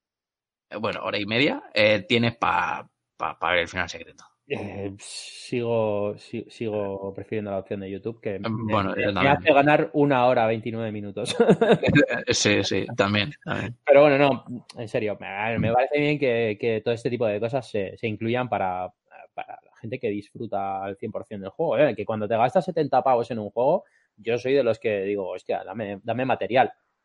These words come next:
Speaker 2: Que luego verdaderamente, mm, cuando acabo el modo historia, generalmente tiendo a pasar a otra cosa porque al final, entre el, el poco tiempo de juego que, que, del que dispongo y, y muchas veces, eh, la vorágine de lanzamientos que a veces nos pilla,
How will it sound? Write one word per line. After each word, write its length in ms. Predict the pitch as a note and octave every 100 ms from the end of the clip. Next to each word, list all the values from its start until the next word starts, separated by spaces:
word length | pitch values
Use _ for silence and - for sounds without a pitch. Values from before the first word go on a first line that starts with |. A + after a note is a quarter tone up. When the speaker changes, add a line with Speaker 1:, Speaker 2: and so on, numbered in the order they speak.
| _
Speaker 2:
Que 120 | - A#2
luego 260 | B2 C#3+
verdaderamente, 800 | C#3 C3+ C3 C3 C#3+ D3 C3 - -
mm, 280 | G2+ G2 F#2
cuando 220 | - F#2
acabo 160 | A2 A2
el 60 | A#2
modo 140 | A2+
historia, 480 | A2 - A2+ C3 D3+ _ _ _
generalmente 720 | - G#2+ G2 G#2 A2 A#2+ - _ _ _ _ - _
tiendo 200 | D#3+ F3+
a 40 | F#3
pasar 220 | D#3 E3
a 60 | C#3+
otra 160 | C#3
cosa 240 | C#3+ E3+ B2
porque 180 | A2
al 80 | G#2
final, 260 | A2+ A#2+ A2
entre 260 | G2 G2+
el, 220 | G2 G2+ -
el 200 | G#2+ G2+
poco 260 | B2+ C3
tiempo 280 | C3+ C3+ C3+
de 60 | B2
juego 340 | C3 B2+ B2
que, 480 | B2 B2 B2 B2 A#2+
que, 240 | B2 A#2 A2+
del 160 | A#2+
que 100 | A#2+
dispongo 580 | A2+ A2 - A2+ G2 - _ _ _
y, 480 | C3 A2+ A2 - A2
y 40 |
muchas 360 | A2+ A2+ A#2 B2+
veces, 480 | D3+ G#2 F#2 - -
eh, 460 | F#2+ F#2+ G2 F#2+ - _
la 220 | G#2 G2
vorágine 480 | G2 G2+ - A#2+ A#2
de 80 |
lanzamientos 580 | A2+ G#2+ A#2 A#2+ A2 G2+
que 100 | -
a 40 | G#2+
veces 260 | A2 A2
nos 160 | A#2 -
pilla, 400 | - A2+ C3